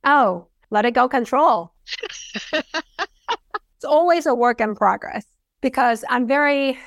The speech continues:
Speaker 1: I mean, maybe in medicine, but maybe that's why, because, you know, drug dosages, it's an M Ls. I want it, I'm very meticulous. It's, it's letting go of control and doing things that, that really matter in the long run, but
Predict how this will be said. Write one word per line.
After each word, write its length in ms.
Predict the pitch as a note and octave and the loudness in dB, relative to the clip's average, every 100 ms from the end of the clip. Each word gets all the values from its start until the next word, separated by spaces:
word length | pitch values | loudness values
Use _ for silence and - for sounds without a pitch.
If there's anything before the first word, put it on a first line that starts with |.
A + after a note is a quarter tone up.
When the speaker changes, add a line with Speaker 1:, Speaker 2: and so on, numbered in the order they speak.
| - - _ _ - | -20 -20 _ _ -4
Speaker 1:
I 60 | D4+ | 0
mean, 200 | D4 C4+ | 2 2
maybe 240 | D4 D4 | 2 2
in 100 | C4 | 0
medicine, 480 | A3 G#3+ A3 G#3+ G#3+ | 0 0 0 0 0
but 120 | A3+ | 0
maybe 200 | A3 G#3+ | 0 0
that's 280 | G3 F#3+ - | 0 -2 0
why, 260 | G#3+ F3+ | 0 0
because, 420 | F3+ F3+ F#3+ F#3 - _ _ _ - | -2 -2 -2 -2 -8 _ _ _ -2
you 80 | G#3+ | 0
know, 100 | G3 | 0
drug 300 | A3 G#3 G#3 | 0 -2 0
dosages, 680 | F#3+ - F#3 F#3 F#3+ - - _ - | -2 0 0 0 0 -4 -16 _ -4
it's 140 | G#3+ | -2
an 100 | G#3 | 0
M 180 | G#3 G3+ | 2 2
Ls. 320 | F3+ F#3 - | 0 -2 -6
I 100 | G#3 | -4
want 200 | F#3+ F#3+ | 0 0
it, 160 | F3+ - - | -2 -6 -8
I'm 100 | F#3+ | -2
very 240 | F#3 F#3+ F#3 | 0 2 0
meticulous. 640 | F3+ G#3+ - - A3+ - _ _ _ _ - | -2 -6 -8 -8 -10 -12 _ _ _ _ -2
It's, 400 | C4 A#3+ - - | -2 -2 -12 -8
it's 180 | B3+ B3+ | -4 0
letting 240 | C4+ D4+ D4 | 2 2 2
go 160 | C4+ | 2
of 120 | C4 | 2
control 600 | C4+ B3 A#3+ A3+ A3 A3 - _ - | 0 0 2 4 4 2 -4 _ -6
and 480 | A3 A3 G#3+ G#3+ G#3 | 0 2 2 0 -4
doing 320 | A#3 A#3+ B3+ | -2 0 0
things 320 | B3+ A#3+ B3 A#3+ | 0 0 -2 0
that, 180 | A#3 - A3+ A3+ | -2 0 -2 -2
that 200 | A3+ G#3 | 0 0
really 340 | G3+ G#3+ G#3+ A3 | 0 -2 0 0
matter 340 | G#3 F#3+ G3+ | 0 2 2
in 120 | G3+ G3 | 2 2
the 100 | F#3 | 2
long 300 | F#3+ G3 F#3 | 2 2 0
run, 360 | F3 F3 G3 - _ _ - | 0 0 0 -4 _ _ -2
but 140 | A#3 | -2